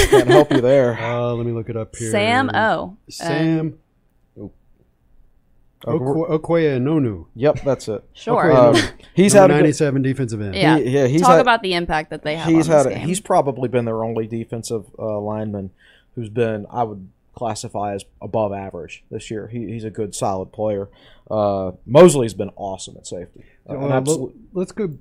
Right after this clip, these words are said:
Speaker 2: go back to Okwe-, Okwuegbunam. He, he's, you don't see this very often. Defensive end, six two, two eighty. I
Speaker 1: Uh,
Speaker 2: type a lot of roster cards, and I don't type that kind of thing very often, even in
Speaker 1: it's
Speaker 2: three four
Speaker 1: kind of, kind of a
Speaker 2: defenses.
Speaker 1: strange,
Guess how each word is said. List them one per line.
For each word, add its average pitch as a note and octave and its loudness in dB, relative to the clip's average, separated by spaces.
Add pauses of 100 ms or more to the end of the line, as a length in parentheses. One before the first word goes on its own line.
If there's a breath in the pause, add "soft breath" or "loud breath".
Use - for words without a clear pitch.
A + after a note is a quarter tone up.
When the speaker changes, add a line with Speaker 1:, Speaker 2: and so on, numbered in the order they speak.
(160)
Speaker 2:
go D3+ -4
back C#3+ -4
to A2+ -6
Okwe-, B2+ -8
Okwuegbunam. G#2 -8 (500 soft breath)
He, F3+ -8
he's, D3+ -8
you - -2
don't B3+ 2
see - -2
this A#3 -2
very F#3 -2
often. D3 0 (120)
Defensive G#3+ -2
end, D#3+ 0
six - -8
two, D#3 0
two D3 -2
eighty. A#2 -4 (600 soft breath)
I - 2
Speaker 1:
Uh, B3 2
Speaker 2:
type A#3 4
a F3 0
lot C#3+ 2
of D3+ 0
roster C3 -2
cards, G#2 -6
and A2 -6
I A#2+ -4
don't E3 -4
type B2+ -6
that B2 -8
kind G2+ -8
of F2+ -12
thing G2 -8
very F#2+ -10
often, G2 -14
even E3 0
in A#2+ -2
Speaker 1:
it's A2+ -10
Speaker 2:
three B2 -4
four - -6
Speaker 1:
kind A3+ 6
of, F3 2
kind F#3+ 2
of F#3+ 4
a E3 2
Speaker 2:
defenses. C3+ -2
Speaker 1:
strange, B2+ -4